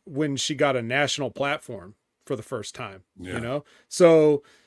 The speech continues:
Speaker 1: so she's been finding out a lot of stuff all at once, you know, in the past couple, three years.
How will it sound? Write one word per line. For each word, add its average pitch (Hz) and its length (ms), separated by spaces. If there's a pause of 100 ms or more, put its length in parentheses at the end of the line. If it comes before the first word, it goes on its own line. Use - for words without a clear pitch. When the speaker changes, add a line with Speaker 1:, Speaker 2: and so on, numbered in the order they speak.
(120)
Speaker 1:
so - 200
she's 202 300
been 175 240
finding 180 400
out 175 180
a 156 60
lot 160 240
of 160 60
stuff - 280
all 165 220
at 143 80
once, 160 500
you 151 160
know, 147 200
in 135 100
the 131 80
past 147 320
couple, 160 320
three 143 260
years. 135 460